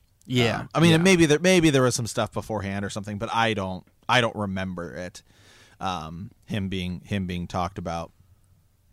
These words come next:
Speaker 2: But I,
Speaker 1: Yeah.
Speaker 2: but I just, I just thought,
Speaker 1: Well
Speaker 2: I just thought, I just thought it was interesting. We were talking about it <laughs> last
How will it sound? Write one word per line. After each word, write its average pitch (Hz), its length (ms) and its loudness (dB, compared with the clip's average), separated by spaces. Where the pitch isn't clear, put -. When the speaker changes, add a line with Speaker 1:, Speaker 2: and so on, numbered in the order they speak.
Speaker 2:
But 87 180 -6
I, 104 160 -2
Speaker 1:
Yeah. 101 220 -4
Speaker 2:
but 113 120 -2
I 110 120 2
just, 107 200 -4
I 113 100 -4
just 113 120 -2
thought, 110 120 2
Speaker 1:
Well 190 100 4
Speaker 2:
I 117 100 2
just 120 120 -2
thought, 123 260 -4
I 123 100 2
just 131 120 0
thought 143 140 6
it 135 40 4
was 123 120 2
interesting. 117 280 -6
We 101 80 -10
were 101 60 -8
talking 110 300 -4
about 101 200 -2
it 95 100 -10
<laughs> 120 140 -6
last 151 240 2